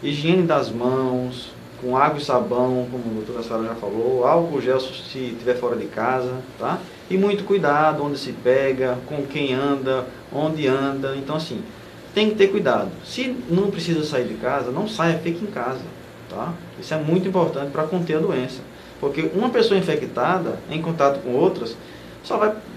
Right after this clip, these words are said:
aumentar o número de casos. Então, assim, vamos tentar parar essa curva de crescimento e tentar ficar em casa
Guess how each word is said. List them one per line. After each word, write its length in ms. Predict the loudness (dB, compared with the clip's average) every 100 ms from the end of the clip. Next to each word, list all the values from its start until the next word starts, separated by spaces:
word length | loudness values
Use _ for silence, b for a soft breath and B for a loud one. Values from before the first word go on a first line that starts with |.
| -16 -14 -6
aumentar 500 | 0 2 4 4 4
o 80 | 4
número 220 | 2 0
de 80 | -2
casos. 500 | -4 -8 -10 -16 -16 -14
Então, 240 | -2 0
assim, 300 | 0 -2 -6 -6 -10 -14 -4
vamos 280 | 0 2 2
tentar 560 | 0 2 2 2 0 2
parar 360 | 2 4 2
essa 160 | 2 -2
curva 320 | -2 -2 -2
de 80 | -4
crescimento 680 | -4 -4 -4 -4 -4 -6 -6
e 200 | -4 -4 -4 -14 B B B
tentar 260 | -2 0 0
ficar 160 | 0
em 100 | 0
casa 420 | 2 2 2 0